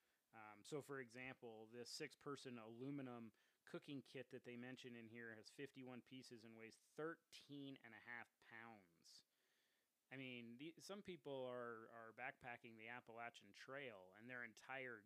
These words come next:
gear kit weighs, you know, not substantially more than that. Now, it's, it's not enough for sixteen people, but this was just their cooking stuff, not their clothing, not their tent, not their fuel, not their water,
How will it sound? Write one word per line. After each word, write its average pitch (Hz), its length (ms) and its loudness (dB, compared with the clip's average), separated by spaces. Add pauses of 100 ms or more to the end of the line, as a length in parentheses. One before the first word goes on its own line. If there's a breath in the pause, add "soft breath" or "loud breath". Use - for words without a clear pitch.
(120)
gear 156 400 2
kit 101 240 -6 (160)
weighs, 98 480 -10 (320 soft breath)
you - 80 -6
know, 98 80 -12
not 113 320 0
substantially 113 640 -6
more 110 240 -6
than 101 160 -12
that. 95 240 -12
Now, 143 160 0
it's, 127 240 -2
it's - 160 -10
not 123 160 4
enough 110 320 -2
for 107 160 -10
sixteen 107 640 -8
people, 120 400 -6 (240 loud breath)
but 117 160 -2
this 180 240 2
was 113 240 -4
just 131 480 0 (240)
their 98 160 -4 (160)
cooking 107 400 -6
stuff, - 400 -8
not 101 160 -12
their 110 240 -6
clothing, 104 480 -8
not 95 240 -10
their 98 240 -8
tent, 101 300 -10 (100)
not 101 240 -16
their 98 220 -10 (100)
fuel, 120 480 -4
not 101 240 -8
their 98 160 -6
water, 120 400 -2